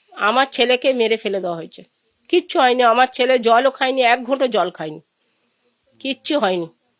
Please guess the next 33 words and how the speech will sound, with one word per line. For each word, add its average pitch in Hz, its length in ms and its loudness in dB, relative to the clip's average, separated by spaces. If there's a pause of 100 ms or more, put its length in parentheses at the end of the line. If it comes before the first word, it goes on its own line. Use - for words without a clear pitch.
(840)
দাহ 208 240 2
করতে 262 380 -2
যেতে 262 320 4
ছেলের 233 320 0 (180)
কানের 226 300 2
পাশে 233 400 0 (460)
ফাটা 226 300 2
দেখেছে। 185 400 -6 (640)
হুম, 269 280 -4
আমার 220 280 -4
ছেলেকে, 208 400 -6
কারণ 247 220 -2
আমার 254 300 0
ছেলে, 220 260 -4 (420)
হ্যাঁ, 302 300 6
ছেলে 277 300 0
সাঁতার 262 380 -4
জানতো। 254 360 -4 (920)
আমার 214 320 -6
ছেলে 214 260 -4
খুবই 240 360 -8
চুপচাপ, 226 600 -6
পাড়ায় 208 320 0
আপনি 214 280 -4
জিজ্ঞেস 208 360 -2
করে 240 240 -2
দেখতে 226 340 -4
পারেন 214 320 -6
আমার 196 280 -10
ছেলে 196 340 -10
কতটাই 196 420 -8
কিরকম 180 460 -10
ছিল। 185 300 -20